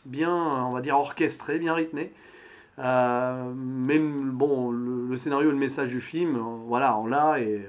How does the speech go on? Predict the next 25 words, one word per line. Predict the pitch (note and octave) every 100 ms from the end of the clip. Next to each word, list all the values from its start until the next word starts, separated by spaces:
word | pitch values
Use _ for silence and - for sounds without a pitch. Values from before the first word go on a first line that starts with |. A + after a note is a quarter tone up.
| F#2+
on | G#2 A2+ B2+
n'en | C#3+ D#3
sort | - D3 -
pas, | D#3+
donc, | A#2+ A2 -
euh, | G#2+ - - - _
c'est | - C3
très, | - D3+ D3+ C#3+ A#2+
ça | G#2+
va | B2+
tout | C3 C#3
droit, | C#3 E3+ F3+ C#3
et, | A#2+
bon, | A#2+ D#3+ F#3
on |
se | -
laisse | E3 -
embarquer | D3+ D#3+ - F#3
quand | D3+
même, | F3+ G3+
mais | C#3
ça | - B2+
vole | A#2+ B2
pas | A#2 D3
super | C3+ C3 B2+ C3+ -